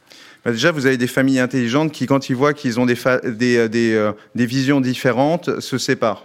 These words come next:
Donc nous, on a eu une chance, c'est qu'en deux mille cinq, en fait, il y a la famille qui s'est scindée en deux. Donc aujourd'hui, on n'est que cinq actionnaires dans, dans, dans ma famille.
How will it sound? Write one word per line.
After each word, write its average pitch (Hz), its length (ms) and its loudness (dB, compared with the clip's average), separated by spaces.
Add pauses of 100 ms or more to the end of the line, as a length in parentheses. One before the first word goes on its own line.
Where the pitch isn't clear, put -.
Donc 104 300 -12
nous, 127 60 -2
on 127 120 0
a 117 60 0
eu 113 80 0
une 113 160 2
chance, 160 300 -4
c'est 123 100 -2
qu'en 110 100 -2
deux 110 140 -2
mille 123 160 0
cinq, 151 320 -4
en 117 60 -4
fait, 143 260 -4
il - 20 0
y 117 40 0
a 110 40 0
la 107 160 0
famille 135 280 -2
qui - 120 -12
s'est 113 120 -6
scindée 117 260 -2
en 110 160 -2
deux. 107 260 -4 (420)
Donc 107 120 -10
aujourd'hui, 120 240 -4
on 147 60 0
n'est 123 100 0
que 120 140 -6
cinq 151 280 -4
actionnaires 127 560 -2
dans, 107 420 -2
dans, 98 500 -8
dans 98 120 -6
ma 110 140 0
famille. 104 380 -4